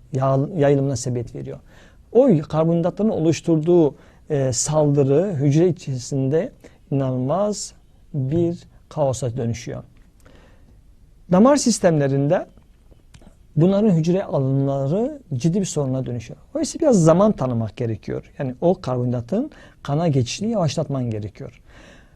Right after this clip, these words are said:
Karbonhidratın kana geçişini yavaşlattınız arkadaşlar. Bunu neyle başaracağız? Liflemekle. Yani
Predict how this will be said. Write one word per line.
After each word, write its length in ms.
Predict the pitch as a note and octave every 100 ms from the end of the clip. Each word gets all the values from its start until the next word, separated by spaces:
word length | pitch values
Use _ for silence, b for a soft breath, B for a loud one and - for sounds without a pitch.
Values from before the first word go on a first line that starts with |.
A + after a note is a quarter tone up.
| b - -
Karbonhidratın 560 | - C4 D#4 D#4 D4+ E4
kana 280 | G3 B3+ C#4
geçişini 460 | A#3 A3+ - C4+
yavaşlattınız 640 | C#4+ B3+ G#3+ B3 - A#3+ E3
arkadaşlar. 600 | C#3+ A#2+ B2 A2 - A2+ - - - _ _ - - - - _ _ _ _ _ _
Bunu 180 | G3+ C4
neyle 180 | C#4+ B3
başaracağız? 600 | D3+ D3+ C#3+ F3 C4+ D#3+
Liflemekle. 960 | B2 C#3 D#3+ - C#3+ C#3+ F#3+ - - G2+ _ _ _ - - _ _ b b b b b _ _
Yani 440 | G#3 B3+ A3 D3